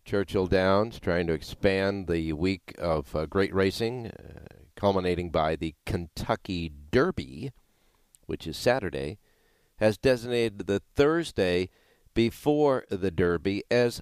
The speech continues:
Thurby Day. I say that and qualify that because I had a couple of listeners text me yesterday. Said, "Wait a minute, I thought,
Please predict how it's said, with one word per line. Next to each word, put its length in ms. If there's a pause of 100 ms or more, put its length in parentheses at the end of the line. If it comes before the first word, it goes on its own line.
(140)
Thurby 840
Day. 480 (960)
I 120
say 240
that 240 (1400)
and 200
qualify 520
that 240
because 360
I 60
had 220
a 20
couple 340
of 80
listeners 440
text 320
me 100
yesterday. 400
Said, 220
"Wait 120
a 40
minute, 180
I 60
thought, 240